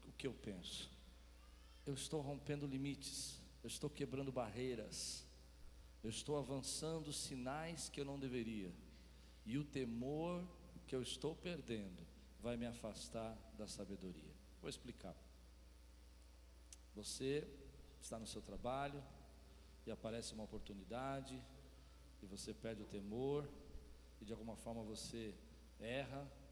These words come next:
pega o que não é seu, ninguém viu. Ninguém viu. Mas você sabe que aquilo foi um,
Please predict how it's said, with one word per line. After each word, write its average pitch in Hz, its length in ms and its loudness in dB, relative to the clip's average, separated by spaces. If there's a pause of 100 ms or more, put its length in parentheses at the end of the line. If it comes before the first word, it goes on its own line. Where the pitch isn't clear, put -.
(760)
pega 117 200 2
o 110 40 -4
que 107 140 -6
não 92 100 -6
é - 20 -8
seu, 143 500 2 (840)
ninguém 139 400 2
viu. 127 400 4 (2750)
Ninguém 143 300 2
viu. 85 180 -6 (2000)
Mas 113 120 2
você 135 220 2
sabe 139 280 4
que 135 100 0
aquilo 139 260 2
foi 139 220 4
um, 135 140 4